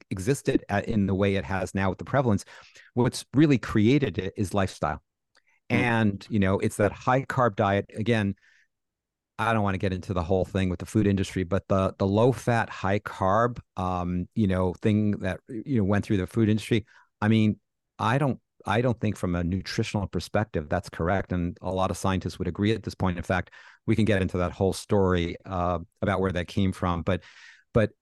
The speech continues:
Speaker 1: you know, I, I think that really what's, what's created the epidemic is lifestyle. And so to your point, you know, here's a company that's taken a, a, an approach using lifestyle, using nutrition, um, y-, using the state-of-the-art technology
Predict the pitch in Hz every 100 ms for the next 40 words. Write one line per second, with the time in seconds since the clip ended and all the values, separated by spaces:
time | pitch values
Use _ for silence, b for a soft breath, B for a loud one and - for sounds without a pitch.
0 | _ 135 117 104 - 110 117 113 - 123
1 | - 107 101 107 117 143 92 98 - -
2 | 98 104 - - - 123 107 98 107 -
3 | 117 120 127 92 - - 104 101 92 -
4 | 110 110 151 - 92 82 85 _ _ b
5 | b 110 107 110 - 113 151 - 101 95
6 | 113 101 87 139 - - 110 110 92 90
7 | - - 120 - 104 98 92 - 104 -
8 | - 101 98 - 101 90 - - - 98
9 | 127 131 98 90 - - 92 87 95 120
10 | 143 110 95 - 90 - 90 90 b b
11 | b b 104 101 95 95 - 117 135 139
12 | 143 123 107 98 - 117 101 - 127 107
13 | - 127 131 101 101 95 95 - 98 98
14 | 95 92 90 90